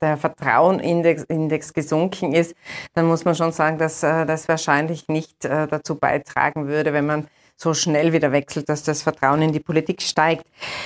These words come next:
Ähm, was diskutiert, äh, worden ist in den letzten Tagen, ist, dass, äh, so wie in Deutschland die Bundesversammlung, also Nationalrat und Bundesrat, äh, den Bundespräsidenten wählen könnten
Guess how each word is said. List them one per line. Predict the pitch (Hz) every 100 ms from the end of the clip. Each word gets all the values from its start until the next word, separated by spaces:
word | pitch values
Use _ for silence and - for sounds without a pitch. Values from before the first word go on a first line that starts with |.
| - - - -
Ähm, | 190 190 202 208 208
was | 175 175 208
diskutiert, | 277 269 277 269 208 269 277
äh, | 262
worden | 220 226 220 190 196 214 240 233
ist | - 196 233 -
in | - 208 226
den | 220 208
letzten | 208 170 165 180 - - 226
Tagen, | 226 165 143 202 226 -
ist, | 214 226 -
dass, | 202 196
äh, | 208 196 190 190
so | 185 185 185
wie | 226
in | 208 202
Deutschland | 156 104 208 - 190 196 202
die |
Bundesversammlung, | 202 208 262 196 - - 180 139 135 185 202
also | 160 165
Nationalrat | 170 160 - 180 160 139 185 196 190
und | 180 -
Bundesrat, | 202 277 220 156 - 160 113 95 - 156
äh, | 135 165
den | 165 185 185
Bundespräsidenten | 202 214 202 196 180 175 175 156 139 156 - 165 147
wählen | 151 156 156 147
könnten | - 165 151 175 - - 214 233 294